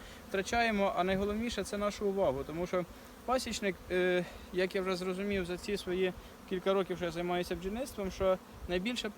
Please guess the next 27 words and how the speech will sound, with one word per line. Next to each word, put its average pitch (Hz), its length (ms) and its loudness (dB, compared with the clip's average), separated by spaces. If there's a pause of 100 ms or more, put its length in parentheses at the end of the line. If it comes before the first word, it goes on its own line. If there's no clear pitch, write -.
працює 208 440 2
це 196 260 2
головою. 170 680 2 (300)
І, 175 40 -4
відповідно, 226 540 0 (280)
хто 214 120 2
вміє 220 240 2
аналізувати 208 600 2
от 202 140 4
свої 202 200 0
помилки 220 400 0
і 202 40 0
так 196 140 -2
далі, 214 320 4 (260)
той 226 120 0
розвивається, 208 600 2
в 180 40 -4
цю-, - 120 -12
в 208 140 -8
того 220 160 0
ця 196 120 -2
справа 208 300 0
получається. 151 800 2 (240)
А 156 60 0
якщо 190 260 0
голова 220 340 4
забита, 214 520 0